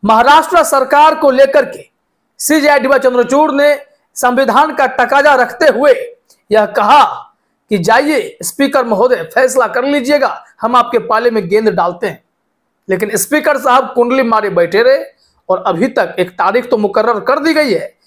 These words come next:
लेकिन कोई फैसला आया नहीं है। ये सारे केस आप देख रहे हैं और ये सब सिलसिला कहीं ना कहीं सीजेआई डीवाई चंद्रचूड़ को नागवार गुजर रही है।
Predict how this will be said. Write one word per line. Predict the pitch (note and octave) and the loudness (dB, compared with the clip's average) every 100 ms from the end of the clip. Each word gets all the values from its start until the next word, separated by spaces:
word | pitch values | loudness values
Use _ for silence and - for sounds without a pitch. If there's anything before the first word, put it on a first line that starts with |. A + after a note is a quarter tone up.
| _ _ - | _ _ -6
लेकिन | G3 C#4 C#4+ _ | -4 -4 -6 _
कोई | F#3+ F3 | -4 -4
फैसला | D#3+ B3+ C#4 A3 F3 - _ | -2 -2 -2 -2 -4 -6 _
आया | F3+ F3+ D3+ | -4 -4 -6
नहीं | C3+ C#3 - | -14 -18 -16
है। | F3 - _ _ _ _ _ _ _ | -16 -16 _ _ _ _ _ _ _
ये | F3 | -8
सारे | F3 G#3 A3 A#3 | -4 -2 -2 -2
केस | - A#3+ B3 - _ _ _ | 0 0 -2 -10 _ _ _
आप | F#3 F3+ E3 | -4 -4 -4
देख | C#3+ F#3+ F#3+ | -2 -2 -2
रहे | D#3 A#2 | -10 -14
हैं | - _ _ _ _ _ _ _ _ - | -20 _ _ _ _ _ _ _ _ -4
और | F3 | -2
ये | F3 G#3 D#4 D4+ | 0 2 2 0
सब | - D4 C4 | 0 0 0
सिलसिला | B3+ A3+ G#3+ B3 C4 F3 - - _ _ | 0 0 0 0 2 0 -4 -14 _ _
कहीं | - G3 | -4 -2
ना | B3 | -2
कहीं | A3 A3+ A3 A#3 | -2 0 0 -2
सीजेआई | A3 - A#3 G#3+ G3+ | -4 -4 -2 -2 -2
डीवाई | F3+ F#3+ F3+ | 0 0 -2
चंद्रचूड़ | F3+ F3+ F3 F3+ B3+ C4 | -4 -6 -4 0 0 0
को | - C#3+ - _ _ _ | -4 -14 -16 _ _ _
नागवार | F3+ G3 G3 F#3 F3+ | -4 -2 0 0 0
गुजर | E3+ D#3+ E3 D3+ | -2 -4 -4 -4
रही | D3+ C#3+ C#3 | -6 -14 -18
है। | - | -16